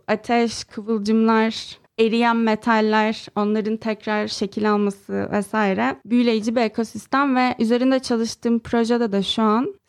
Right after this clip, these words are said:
sanayinin doğası üzerine, o büyüleyici atmosferi üzerine bunu fotoğrafik dile aktarma, görünür kılma çabası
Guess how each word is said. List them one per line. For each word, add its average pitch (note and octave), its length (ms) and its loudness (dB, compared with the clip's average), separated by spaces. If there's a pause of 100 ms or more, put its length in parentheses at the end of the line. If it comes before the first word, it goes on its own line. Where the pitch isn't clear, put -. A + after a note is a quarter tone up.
sanayinin A#3 760 0
doğası G#3+ 400 2
üzerine, F#3+ 560 2
o F#3+ 240 -2
büyüleyici G3 720 0 (240)
atmosferi G#3+ 800 0
üzerine F#3 560 0 (160)
bunu A3+ 380 2
fotoğrafik A3 640 -2
dile A3 180 2
aktarma, G3 500 0
görünür G#3 440 2
kılma F3+ 460 -8 (160)
çabası F#3 540 -2